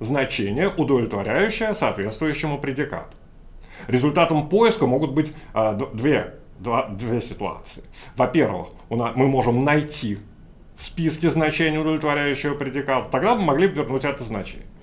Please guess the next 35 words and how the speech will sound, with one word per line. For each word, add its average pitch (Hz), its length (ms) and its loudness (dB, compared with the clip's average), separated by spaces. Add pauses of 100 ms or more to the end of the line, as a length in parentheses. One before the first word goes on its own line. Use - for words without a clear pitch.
(420)
Но 127 160 4
поиск 170 480 4
может 151 260 2
быть 139 160 0
и 147 60 2
неудачен, 175 560 2
в - 20 -12
списке - 380 -4
может 127 260 0
не 135 80 2
найтись 180 380 0
значение, 107 440 -2
удовлетворяющего 113 680 0
предикату. 139 520 -8 (540)
В 110 80 -2
этом 151 160 4
случае 185 300 6
мы 139 80 4
должны 147 260 4
каким-то 151 320 0
образом 127 240 0
маркировать 143 720 0 (200)
этот 104 260 -4
факт. - 400 -2 (300)
А, 87 400 -6 (200)
в - 120 -2
Haskell 226 320 6
это 156 180 4
сделано 202 360 4
с - 40 -2
помощью 180 300 -2
использования 185 400 2
типа 170 200 -2
данных 156 380 2
maybe. 127 420 -2